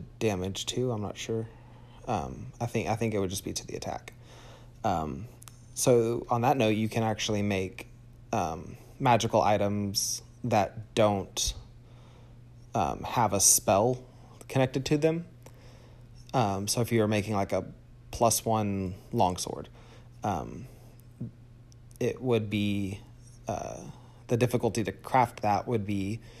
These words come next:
ten plus one and, uh,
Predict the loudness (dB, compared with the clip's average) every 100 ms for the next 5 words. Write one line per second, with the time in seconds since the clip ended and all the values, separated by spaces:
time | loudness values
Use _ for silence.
0 | -20 -20 -20 -18 -2 2 4 2 0 -4
1 | 2 2 4 0 2 2 2 0 -4 -10
2 | -18 -20 -18 -8 -6 -4 -8 -10 -14 -18
3 | -20 -20 -6 -4 -4 -8